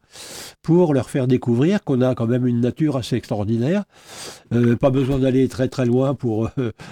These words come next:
pas besoin d'aller en Afrique pour aller filmer des, des bêtes qu'on connaît tous.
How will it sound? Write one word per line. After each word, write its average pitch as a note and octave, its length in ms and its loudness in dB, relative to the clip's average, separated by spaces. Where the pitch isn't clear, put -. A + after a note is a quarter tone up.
pas - 80 -6
besoin A2+ 220 0
d'aller A2+ 180 0
en A2 140 -2
Afrique B2+ 480 -4
pour A2+ 140 -6
aller A2 160 0
filmer A2+ 420 -4
des, G#2 140 -8
des B2 100 2
bêtes A#2+ 220 0
qu'on A#2 160 -2
connaît A#2 260 0
tous. G#3 320 -2